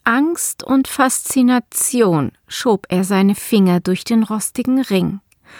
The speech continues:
Mühelos schwang die Tür auf und schmetterte auf den Boden neben dem rechteckigen Loch, das sich nun vor ihm auftat. Nie wusste er im Voraus,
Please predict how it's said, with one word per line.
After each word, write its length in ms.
Mühelos 580
schwang 300
die 140
Tür 360
auf 380
und 200
schmetterte 680
auf 160
den 260
Boden 380
neben 320
dem 160
rechteckigen 800
Loch, 320
das 140
sich 180
nun 240
vor 240
ihm 160
auftat. 680
Nie 520
wusste 640
er 260
im 220
Voraus, 1040